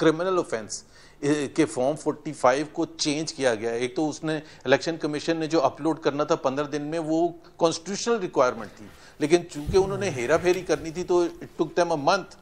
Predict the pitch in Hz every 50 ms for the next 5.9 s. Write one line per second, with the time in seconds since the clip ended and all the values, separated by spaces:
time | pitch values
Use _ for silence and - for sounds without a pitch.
0 | - - - _ - 196 190 175 151 - 156 147 143 131 120 - 151 151 - 175
1 | 190 185 - 160 156 151 - 190 214 226 214 180 202 196 180 170 - 185 180 175
2 | - 147 151 151 156 151 151 - - - - - 170 143 - 147 - 175 170 170
3 | 151 123 131 131 135 131 180 170 156 147 147 135 151 151 135 151 147 139 147 135
4 | - 151 143 131 117 135 151 165 - 160 151 147 156 147 143 139 139 143 135 135
5 | 143 151 147 139 143 - - - 147 147 131 113 123 131 143 160 160